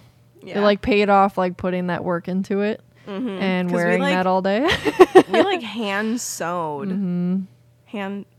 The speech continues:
Speaker 2: hand sewed?
Speaker 1: Mm-hmm.
Speaker 2: Yeah. All the pieces.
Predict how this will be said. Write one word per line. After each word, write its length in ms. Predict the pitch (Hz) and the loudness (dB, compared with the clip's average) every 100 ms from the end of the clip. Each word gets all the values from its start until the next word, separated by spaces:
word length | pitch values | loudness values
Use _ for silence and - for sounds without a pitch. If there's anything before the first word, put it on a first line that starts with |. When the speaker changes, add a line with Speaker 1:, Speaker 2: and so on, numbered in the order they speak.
| _ _ _ | _ _ _
Speaker 2:
hand 300 | 180 190 220 | -14 -12 -12
sewed? 300 | 185 311 320 - | -14 -14 -14 -8
Speaker 1:
Mm-hmm. 180 | 202 269 | -6 -6
Speaker 2:
Yeah. 200 | 147 80 - _ _ _ - | -10 -12 -16 _ _ _ -6
All 160 | 202 196 | -4 -4
the 60 | |
pieces. 720 | - 202 202 156 143 143 - | -10 -12 -12 -10 -10 -12 -16